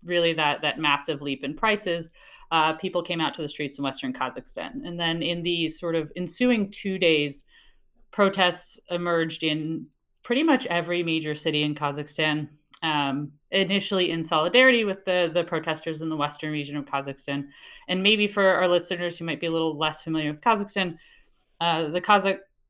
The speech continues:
government has made a lot of money on oil and gas extraction. It's the, it's the major industry in the country.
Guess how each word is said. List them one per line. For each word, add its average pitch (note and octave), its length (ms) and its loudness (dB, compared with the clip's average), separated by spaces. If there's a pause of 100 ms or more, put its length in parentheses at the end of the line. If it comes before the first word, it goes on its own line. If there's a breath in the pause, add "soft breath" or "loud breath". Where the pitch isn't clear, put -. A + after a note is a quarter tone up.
(160)
government F3 380 4
has E3 160 -4
made E3+ 160 0
a E3 60 2
lot D#3+ 220 6
of D#3+ 100 -2
money D#3 300 0
on C#3+ 320 0
oil D3 260 2
and D3 160 -2
gas C#3 300 6
extraction. C#3 720 -2
It's - 140 -18
the, C3+ 180 -4
it's - 200 -8
the D#3+ 80 -8
major D3 540 -2
industry D3 540 -4
in C3+ 80 -2
the C3+ 80 -4
country. C#3 520 -4